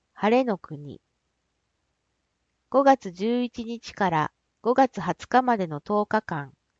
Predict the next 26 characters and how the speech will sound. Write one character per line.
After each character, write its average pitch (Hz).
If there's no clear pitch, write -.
令 262
和 196
五 165
年 180
春 262
の 185
交 233
通 233
安 226
全 156
県 233
民 240
運 240
動 170
が 151
県 262
内 185
一 -
斉 233
に 220
展 214
開 208
さ 202
れ 196
ま 185
す。 -